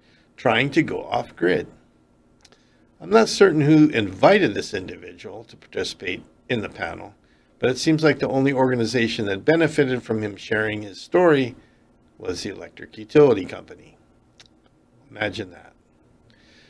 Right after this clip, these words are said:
He started by saying how he was inspired by stories of bold homesteaders defecting from the grid and living a blissful life of independence,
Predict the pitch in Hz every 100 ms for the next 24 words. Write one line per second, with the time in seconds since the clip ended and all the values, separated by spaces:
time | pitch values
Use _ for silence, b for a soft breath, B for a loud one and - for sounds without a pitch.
0 | b b 160 156 208 226 220 170 160 160
1 | 156 139 135 135 120 107 104 92 - 127
2 | 143 139 135 107 - 120 120 117 117 90
3 | 98 120 113 107 113 113 - 113 113 113
4 | - - 127 123 135 117 - 123 117 98
5 | 110 113 110 104 98 120 120 117 92 104
6 | 131 - 139 123 B B B - 117 127
7 | 110 - 131 143 131 131 127 127 123 -